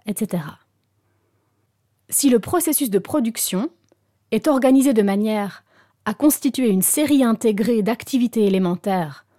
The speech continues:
au sein d'une même unité statistique, la combinaison de toutes ces activités est considérée comme une seule activité. Un cinquième chiffre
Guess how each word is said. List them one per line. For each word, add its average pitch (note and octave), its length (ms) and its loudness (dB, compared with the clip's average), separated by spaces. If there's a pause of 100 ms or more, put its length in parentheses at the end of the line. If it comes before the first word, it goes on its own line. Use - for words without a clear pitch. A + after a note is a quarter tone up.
(200)
au A3+ 80 0
sein G#3 180 0
d'une F3 220 2
même C4+ 340 4
unité A3+ 400 2
statistique, - 800 -6 (720)
la F3+ 140 -2
combinaison A#3+ 680 4
de E3+ 140 -2
toutes E4 280 -2
ces A3+ 200 0
activités F#3+ 680 -4 (600)
est A#3+ 100 2
considérée A#3 520 0
comme G3+ 260 0 (180)
une C4 160 6
seule C4+ 260 0
activité. - 680 -8 (1600)
Un G3+ 100 0
cinquième C#4+ 380 2
chiffre - 520 -6